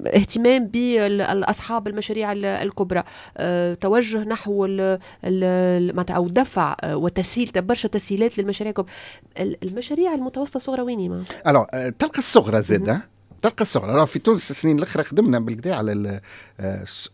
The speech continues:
Speaker 2: الصغرى جدًا.
Speaker 1: مهم.
Speaker 2: وفي مشروع القانون هذا تلقى صور. مثلًا، فما تتفكر ديما أنا نحكي على الفوبرودي اللي كان قبل،
Speaker 1: مهم.
Speaker 2: آه، قبل ألفين وأربعتاش، اللي هو يمكن،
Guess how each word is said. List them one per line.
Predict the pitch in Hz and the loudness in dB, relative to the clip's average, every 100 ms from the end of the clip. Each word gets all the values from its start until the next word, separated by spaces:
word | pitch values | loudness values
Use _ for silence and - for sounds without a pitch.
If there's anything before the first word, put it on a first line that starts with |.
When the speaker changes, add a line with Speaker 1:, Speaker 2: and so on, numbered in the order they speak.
| - | -14
Speaker 2:
الصغرى | - 135 92 | 0 2 2
جدًا. | 95 127 220 | 4 4 8
Speaker 1:
مهم. | 277 202 196 254 - - - _ | 6 4 -4 -10 -18 -20 -20 _
Speaker 2:
وفي | 131 139 143 139 131 - 262 247 | 2 4 6 4 2 4 6 8
مشروع | 202 - 180 156 | 6 4 4 4
القانون | - 127 143 | 2 0 0
هذا | 113 135 240 | 2 2 2
تلقى | - 208 156 | 4 4 4
صور. | - 104 | 0 0
مثلًا، | 127 208 131 107 - - - | 2 4 4 2 -8 -20 -6
فما | - 220 226 226 220 | 4 6 8 6 2
تتفكر | - - - - | -4 -6 -4 0
ديما | 147 226 226 | 2 2 2
أنا | 190 | 2
نحكي | 143 160 - | 0 -2 -6
على | 117 | -2
الفوبرودي | 110 - 123 107 95 131 | -2 -2 -2 -2 0 0
اللي | 101 90 | 0 -4
كان | 117 92 | -4 -4
قبل، | - 92 127 120 - | -8 -2 0 0 -4
Speaker 1:
مهم. | 95 95 | -14 -8
Speaker 2:
آه، | 101 | -10
قبل | - 104 107 | -6 -2 -2
ألفين | 95 110 | -2 -4
وأربعتاش، | 101 101 92 - 190 - | -4 -6 -8 0 0 2
اللي | 151 | 4
هو | 196 202 190 - - - | 6 4 2 -4 -8 -2
يمكن، | 160 233 - 185 208 | 0 0 0 -2 -2